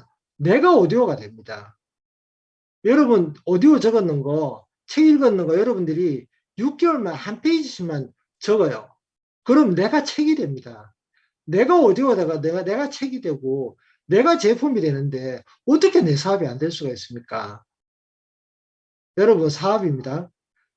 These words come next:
반드시 만날 사람 만나고 가야 할 곳에 가고 해야 할 일을 하고 지금 내 만날 사람이 지금 꼭 만나야 될 사람인가? 여러분 목표에 따라 움직이는 그런 분들이 되길 바랍니다. 오늘은 여러분이 베이직에 대해서 여러분과 시간 한번 나눠봤습니다.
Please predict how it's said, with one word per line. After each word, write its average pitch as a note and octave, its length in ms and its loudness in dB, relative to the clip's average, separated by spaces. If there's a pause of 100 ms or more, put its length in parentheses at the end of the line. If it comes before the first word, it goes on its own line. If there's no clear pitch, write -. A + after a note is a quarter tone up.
반드시 B3+ 440 2
만날 G3+ 300 2
사람 D#3 240 -4
만나고 D3+ 640 -4 (280)
가야 G3+ 260 2
할 G3 140 2
곳에 D3 220 -8
가고 C#3+ 640 -6 (240)
해야 C4 200 4
할 A#3 120 4
일을 D3+ 160 0
하고 C#3 540 -8 (220)
지금 B3+ 300 2
내 A#3+ 180 4
만날 A3+ 300 2
사람이 E3 280 -4
지금 G#3+ 220 -10
꼭 D4+ 220 -2
만나야 D4+ 360 0
될 D#3 120 -2
사람인가? C#3+ 680 -8 (540)
여러분 F#3+ 240 4
목표에 A#3+ 360 2
따라 D3 180 -2
움직이는 C#3+ 460 -2
그런 F3 260 -4
분들이 C#3+ 320 -10
되길 C3+ 240 -6
바랍니다. A2 540 -14 (280)
오늘은 A3 480 2 (280)
여러분이 F3 480 2
베이직에 F3 420 -2
대해서 D3+ 460 -4 (260)
여러분과 D3+ 340 -2
시간 D#3+ 280 -8
한번 B2+ 160 -10
나눠봤습니다. C3 840 -10